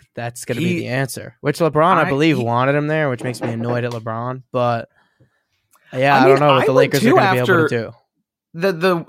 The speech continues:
Speaker 2: his, his season on Washington with Bradley Beal was, like, it was really exciting when he was, like, he's
Speaker 1: Yeah.
Speaker 2: averaging a triple-double again, and he's, and he's breaking the, the Oscar Robinson record, and it was like,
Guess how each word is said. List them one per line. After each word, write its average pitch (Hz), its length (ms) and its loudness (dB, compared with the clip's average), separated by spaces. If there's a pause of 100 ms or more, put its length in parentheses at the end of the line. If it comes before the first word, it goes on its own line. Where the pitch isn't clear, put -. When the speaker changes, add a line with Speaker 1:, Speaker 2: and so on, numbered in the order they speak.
Speaker 2:
his, 170 220 -4
his 180 240 -4
season 370 300 -4
on 156 120 2
Washington 135 540 0
with 107 100 -6
Bradley 120 300 0
Beal 123 260 -2
was, 110 180 -8
like, 85 260 -10 (180)
it 92 60 -14
was 107 200 -8
really 165 160 2
exciting 175 540 2
when 123 120 2
he 117 60 -2
was, 120 140 -4
like, 117 140 -2
he's 139 100 2
Speaker 1:
Yeah. 156 140 6
Speaker 2:
averaging 202 240 0
a - 20 -4
triple-double 226 500 0
again, 123 360 2
and 113 100 -4
he's, 123 260 -6
and 123 100 -6
he's 135 180 -2
breaking 175 340 -2
the, 190 440 -2
the 196 220 0
Oscar 208 280 0
Robinson 214 360 0
record, 117 400 -2
and 101 120 -6
it 98 40 -6
was 104 140 -10
like, 104 300 -6